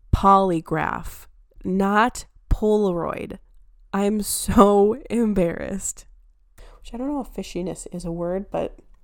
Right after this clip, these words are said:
you know what? It's gonna be a word on my podcast. But they have her take a polygraph ch-, test, which this blew my mind, and I hope it is no longer the case. But in Georgia,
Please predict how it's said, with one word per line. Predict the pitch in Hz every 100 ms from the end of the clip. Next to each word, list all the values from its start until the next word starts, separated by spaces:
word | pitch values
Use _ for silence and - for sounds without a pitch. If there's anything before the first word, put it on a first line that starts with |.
| -
you | -
know | 220
what? | 233 247 - - - - - - - - -
It's | 190 -
gonna | 233
be | 208
a | 185
word | 180 170
on | -
my | -
podcast. | - - - - 180 - - - - - - - -
But | 156 - -
they | 175
have | 180 202 196
her | 208
take | - 180
a | 185
polygraph | - 269 220 - 180
ch-, | - - -
test, | - - - -
which | 170 - -
this | 196 240 -
blew | 180 180 180
my | 170 170
mind, | 156 175 185
and | 190
I | 160
hope | 170 175 - - - - - - - -
it | 175
is | 170
no | - 170
longer | 95 -
the | -
case. | - 165 - - - - -
But | 180 165 - -
in | 196 190 196 196 196 - - - - - - -
Georgia, | 185 180 - -